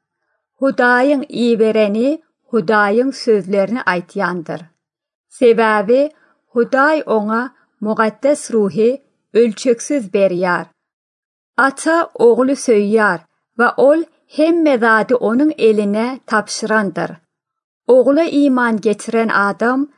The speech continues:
ebedi ýaşaýşa eýe bolýar. Emma iman getirmeýän ebedi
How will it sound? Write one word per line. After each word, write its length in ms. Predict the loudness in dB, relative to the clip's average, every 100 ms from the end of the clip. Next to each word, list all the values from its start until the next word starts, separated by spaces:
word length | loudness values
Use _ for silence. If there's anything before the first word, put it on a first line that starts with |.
| _ _
ebedi 460 | 0 4 2 2 0 2
ýaşaýşa 760 | 2 0 -2 -4 -6 -6 -6 -6 -8 _ _ 0
eýe 280 | 2 2 2
bolýar. 540 | 2 0 -4 -6 -8 -14 _ _ _ _ _ 0
Emma 400 | 2 2 0 -2 -2
iman 440 | -4 -2 -2 0 0
getirmeýän 840 | 0 -4 -4 -2 0 0 0 -4 -10 _ _ _
ebedi 440 | 0 2 0 0